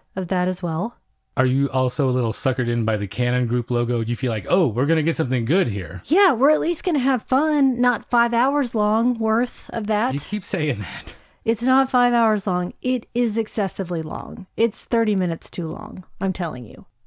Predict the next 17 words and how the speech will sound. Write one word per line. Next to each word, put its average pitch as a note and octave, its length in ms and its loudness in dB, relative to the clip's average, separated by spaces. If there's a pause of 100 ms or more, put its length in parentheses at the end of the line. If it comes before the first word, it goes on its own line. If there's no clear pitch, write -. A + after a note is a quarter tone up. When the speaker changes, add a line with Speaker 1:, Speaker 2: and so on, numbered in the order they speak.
(460)
Speaker 2:
Well, C#3 100 4
you're C3+ 100 4
right. C3 240 0
There C3 160 2
are A#2 100 0
a - 20 -6
whole E3+ 260 0
lot F#3 160 0
of D#3 80 0
Brits D#3+ 280 -2
here, G#2 360 -2
which A#2 180 -2
I A#2+ 100 -2
really A#2+ 360 0
enjoy G#2 560 -2 (180)
even E3 240 2
more D3+ 520 2